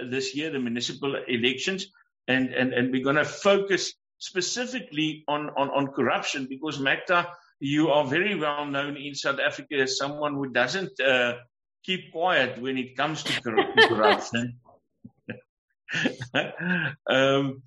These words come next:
Speaker 2: There's so
Speaker 1: and,
Speaker 2: much
Speaker 1: and,
Speaker 2: of it.
Speaker 1: Magda, um, we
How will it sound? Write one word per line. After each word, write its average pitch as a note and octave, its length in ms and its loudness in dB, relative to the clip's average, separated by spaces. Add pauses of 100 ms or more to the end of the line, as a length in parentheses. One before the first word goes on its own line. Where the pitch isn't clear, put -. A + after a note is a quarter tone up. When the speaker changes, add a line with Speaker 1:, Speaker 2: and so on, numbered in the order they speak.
(120)
Speaker 2:
There's A#3+ 180 2
so C4+ 160 6
Speaker 1:
and, A#3+ 60 6
Speaker 2:
much A#3 200 4
Speaker 1:
and, C#4 80 0
Speaker 2:
of C4 180 2
it. E4 160 -6 (1160)
Speaker 1:
Magda, B3+ 360 4 (300)
um, A3 300 4 (440)
we G#3+ 520 4